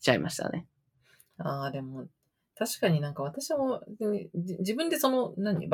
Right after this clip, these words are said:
Speaker 2: える写真を撮ってあげたいとかいう気持ちは全然ないですけど、
Speaker 1: うん。
Speaker 2: 別にストーリーとか、あの、インスタのアカウントも別に全然運用してないし。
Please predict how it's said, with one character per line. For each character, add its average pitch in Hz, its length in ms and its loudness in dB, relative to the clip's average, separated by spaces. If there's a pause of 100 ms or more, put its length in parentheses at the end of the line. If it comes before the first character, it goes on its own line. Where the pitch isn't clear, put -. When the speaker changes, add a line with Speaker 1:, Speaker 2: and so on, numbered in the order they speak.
Speaker 2:
え 180 40 6
る 156 80 0
写 147 100 0
真 143 220 0
を 143 40 -4
撮 147 120 -2
っ - 40 -16
て - 280 -4
あ 151 80 2
げ 151 100 4
た 165 140 8
い 139 100 8
と 123 100 -4
か 107 80 -4
い 87 60 -2
う 90 80 -2
気 - 100 -4
持 127 140 -2
ち 113 140 0
は 98 80 2
全 123 200 -4
然 117 220 -2
な 117 140 0
い 127 180 -6 (360)
で - 80 -6
す - 80 -6
け - 140 -6
ど、 - 280 -2 (540)
Speaker 1:
う 208 80 8
ん。 185 140 12
Speaker 2:
別 139 40 8
に 135 280 0
ス - 100 -8
ト 156 100 6
ー 131 80 6
リ 123 140 0
ー - 40 -14 (280)
と - 80 -16
か、 - 280 4 (500)
あ - 60 -6
の、 151 80 4
イ 156 40 10
ン 156 40 8
ス 160 40 4
タ 156 80 10
の 147 80 4
ア 143 60 2
カ 147 100 10
ウ 143 40 8
ン 139 40 0
ト 143 100 -2
も 139 40 0
別 135 220 0
に 127 100 -2
全 143 120 2
然 127 120 2
運 135 100 0
用 135 120 2
し 127 60 -4
て - 100 -4
な 123 100 -2
い 87 60 -4
し。 - 280 -8